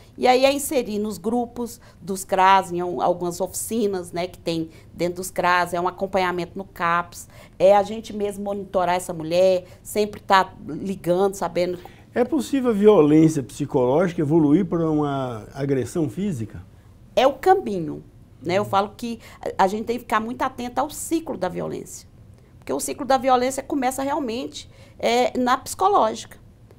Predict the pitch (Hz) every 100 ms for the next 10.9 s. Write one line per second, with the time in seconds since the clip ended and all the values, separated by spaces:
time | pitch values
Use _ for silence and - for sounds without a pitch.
0 | - - 277 247 262 - - 247 247 262
1 | 262 214 220 220 220 - 254 247 196 196
2 | 208 208 233 240 233 208 190 - - 165
3 | 170 214 214 202 90 - 202 202 190 -
4 | 208 196 190 180 - - 185 220 185 233
5 | 220 226 220 - 262 269 - 277 220 185
6 | - 180 156 - - - - 294 403 440
7 | 285 247 - 233 196 185 196 - 190 185
8 | 220 254 214 - - - 214 226 233 -
9 | 240 180 185 190 185 - - - 185 -
10 | 247 262 240 196 202 175 208 262